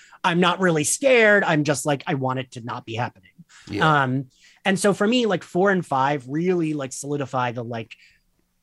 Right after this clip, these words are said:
Speaker 1: Sydney as a fighter who, like, she's not gonna run away from a fight. She's like, "Well, this has to happen. Let's do it."
Speaker 2: Yeah.
Speaker 1: And, like, I love that shit.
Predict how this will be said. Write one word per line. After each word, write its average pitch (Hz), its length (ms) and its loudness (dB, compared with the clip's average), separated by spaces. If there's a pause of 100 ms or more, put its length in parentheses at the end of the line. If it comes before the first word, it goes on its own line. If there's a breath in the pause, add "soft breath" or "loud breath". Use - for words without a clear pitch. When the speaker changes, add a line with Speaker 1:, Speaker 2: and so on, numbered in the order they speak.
(140)
Speaker 1:
Sydney 180 400 4
as 147 100 4
a 143 80 2
fighter 127 600 0
who, 147 120 -4
like, 127 340 -6 (560)
she's 135 180 -8
not 143 120 0
gonna 151 140 0
run 131 140 0
away 123 140 -2
from 123 160 -8
a 107 40 -10
fight. 117 260 -6
She's 131 180 -8
like, 120 80 -4
"Well, 196 280 4
this 190 180 0
has 208 160 2
to 226 80 2
happen. 208 320 4
Let's 156 180 2
do 156 180 2
it." 123 120 -8 (360)
Speaker 2:
Yeah. - 140 -12
Speaker 1:
And, 151 140 -2
like, 135 280 -6
I 147 80 -12
love 262 320 -4
that - 220 -4
shit. 135 300 -10